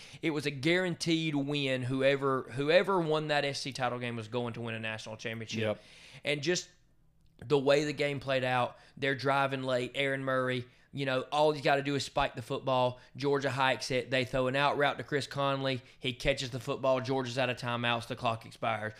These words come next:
Speaker 1: We had a massive party at my house. We, I was literally filming. I put my, my, uh, camera facing our party on the television, thinking I was about to capture, you know, an incredible sports
Speaker 2: Yeah.
Speaker 1: moment.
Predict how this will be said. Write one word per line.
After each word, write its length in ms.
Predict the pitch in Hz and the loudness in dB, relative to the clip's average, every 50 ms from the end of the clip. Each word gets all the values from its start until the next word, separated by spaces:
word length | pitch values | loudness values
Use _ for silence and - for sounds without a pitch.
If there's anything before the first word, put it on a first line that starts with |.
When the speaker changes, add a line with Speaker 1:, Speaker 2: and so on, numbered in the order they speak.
| - - - | -16 -12 -2
Speaker 1:
We 80 | - 147 | 0 2
had 80 | 143 | 2
a 60 | 139 135 | 2 2
massive 480 | 135 143 151 160 160 - 165 147 - | 2 4 4 4 4 2 -2 -6 0
party 320 | - 151 143 143 143 143 139 | 4 4 6 6 6 4 2
at 100 | 131 131 | 2 2
my 140 | 139 135 | 0 0
house. 500 | 131 139 135 135 135 131 131 120 - - - - - - - - | 0 0 0 0 0 0 0 -2 -6 -10 -14 -18 -20 -20 -16 -8
We, 400 | 135 147 156 151 151 151 - - | -2 0 2 2 2 2 0 -2
I 100 | - 143 147 | 0 2 2
was 160 | 147 139 120 | 2 0 0
literally 280 | 156 175 170 165 151 123 | -2 -2 0 0 -2 -2
filming. 580 | - - - 170 185 190 180 160 143 131 123 | -4 -2 0 0 2 2 0 0 -2 -2 -4
I 60 | 117 120 | -6 8
put 240 | - - 139 - - | 10 10 10 10 8
my, 220 | 147 131 127 120 - - _ - | 0 -2 -2 -4 -6 -12 _ -10
my, 340 | 131 120 113 110 107 101 101 - _ - | -8 -6 -6 -4 -6 -8 -10 -14 _ -10
uh, 280 | 120 113 104 95 101 - - | -8 -8 -8 -8 -10 -12 -8
camera 560 | - 165 165 185 202 190 170 139 123 117 117 - - - - | -4 -2 0 0 0 0 0 0 0 0 -2 -6 -14 -20 -20
facing 680 | _ - - - 151 170 165 - - 165 151 147 139 135 - _ | _ -4 0 2 4 4 2 2 0 -2 -2 -4 -6 -8 -8 _
our 160 | 123 127 123 123 | -2 -2 0 6
party 580 | - - 165 175 196 185 156 131 127 127 120 - | 8 8 8 10 8 6 4 2 0 -2 -4 -2
on 200 | - 147 156 160 | 0 0 0 0
the 80 | 156 143 | 0 -2
television, 520 | - 165 160 156 143 139 139 127 131 123 | 0 0 0 0 0 -2 -2 -2 -4 -4
thinking 240 | - 147 135 135 135 | -4 -4 -4 -2 -2
I 40 | 131 | -2
was 100 | 127 120 | -2 0
about 180 | 139 127 - 127 | -2 -2 -2 -4
to 60 | 120 | -6
capture, 380 | - - 135 - - - 139 | -4 -4 -4 -4 -4 -6 -6
you 60 | 135 131 | -4 -4
know, 140 | 131 131 | -2 -2
an 60 | 127 123 | -2 -4
incredible 420 | 123 - 147 139 127 120 120 120 | -2 0 0 0 0 0 -4 -8
sports 260 | - - 160 151 113 | -6 -4 -2 2 4
Speaker 2:
Yeah. 140 | 113 110 107 | 6 8 8
Speaker 1:
moment. 240 | 117 123 127 120 | 6 6 2 -4